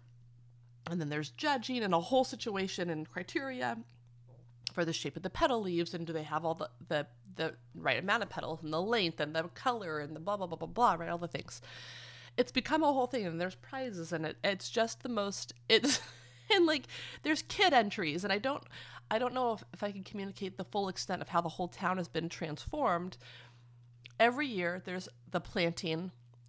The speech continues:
the harvesting, the entry, the daffodil festival. It's brought commerce, it's brought life, it's brought color, it's brought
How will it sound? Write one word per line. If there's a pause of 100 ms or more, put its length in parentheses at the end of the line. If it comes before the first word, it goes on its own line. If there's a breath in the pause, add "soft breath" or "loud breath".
(120)
the
harvesting,
the
entry,
the
daffodil
festival.
It's
brought (520 loud breath)
commerce, (100)
it's
brought
life,
it's
brought
color,
it's
brought